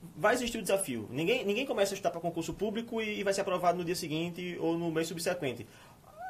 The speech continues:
Vez ou outra, a gente até escuta aquele primo que estudou um mês e que foi aprovado. Bom, se isso aconteceu, porque eu desconfio que isso tenha acontecido, eu acredito que ele até tenha estudado e, escondido e não tenha contado pra ninguém pra poder ter essa aprovação mágica, mas assim, eu, eu acredito que,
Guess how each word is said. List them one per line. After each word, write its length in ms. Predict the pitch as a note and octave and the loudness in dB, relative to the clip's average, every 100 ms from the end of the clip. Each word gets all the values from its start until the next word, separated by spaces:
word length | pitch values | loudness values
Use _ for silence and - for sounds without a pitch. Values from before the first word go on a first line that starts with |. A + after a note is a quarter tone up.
| E5 - | -8 4
Vez 200 | F#3 C4 | 10 12
ou 60 | A#3+ | 12
outra, 160 | B3+ | 10
a 20 | A#3+ | 8
gente 120 | A#3+ | 2
até 100 | A#3+ | 0
escuta 560 | A#3+ - A#3 A#3+ A3 | 0 -2 0 8 10
aquele 240 | G#3+ A3 G3+ | 8 6 -2
primo 400 | - F#3+ A#3 G#3+ | -2 0 0 -2
que 80 | A3 | -4
estudou 340 | G#3+ F#3+ G#3+ | -2 2 2
um 60 | G3+ | 4
mês 500 | F#3 G#3+ A#3 A3+ - - - | 4 6 4 0 -6 -14 -8
e 60 | |
que 100 | F#3 | -2
foi 120 | G3+ G3 | 4 4
aprovado. 440 | G#3+ G3 D#3 C3+ | 6 8 8 8
Bom, 180 | F#3 E3 | 6 0
se 180 | - C4+ | 2 2
isso 120 | C4 | 2
aconteceu, 480 | - G#3 D#3 - G3 | 0 0 0 2 2
porque 160 | - | 2
eu 60 | E3+ | -2
desconfio 420 | E3+ F3 - G3+ | 0 -2 -2 -4
que 100 | G3+ | -4
isso 80 | F#3 | -4
tenha 120 | E3 | -2
acontecido, 500 | D3+ D3 A#2 C3 D#3+ | -2 -2 -4 -2 0
eu 60 | C#3+ | 0
acredito 300 | D3 C#3+ - | 0 -6 -4
que 100 | C#3+ | 2
ele 80 | |
até 140 | C3 C#3 | 2 2
tenha 120 | D3+ | -6
estudado 340 | - B2 A#2+ A2+ - - | -2 0 0 -2 -14 -8
e, 120 | C#3 - | -8 -6
escondido 640 | C#3 - C#3+ B2 F3+ A#3 A#3+ - | -4 2 4 6 6 4 0 -4
e 240 | D3+ D3+ D3 | 4 6 6
não 100 | D3 | 6
tenha 120 | D#3 | 4
contado 220 | D3+ C#3+ | 4 4
pra 100 | C#3 | 4
ninguém 240 | C3 B2+ | 4 2
pra 100 | E3+ | 2
poder 200 | - C#3 | 2 0
ter 140 | C3+ C#3 | 0 0
essa 100 | - | 0
aprovação 360 | C#3 C3+ B2+ C3 | 2 4 4 2
mágica, 460 | B2+ F3 G3+ A3 - - | 4 4 4 -4 -4 -8
mas 140 | - E3 | 2 4
assim, 100 | F3 | 6
eu, 100 | F3 | 6
eu 80 | E3+ | 10
acredito 440 | G3 G3 F3 G#3 A#3 | 8 8 2 0 -4
que, 260 | G#3+ A3+ | -4 -6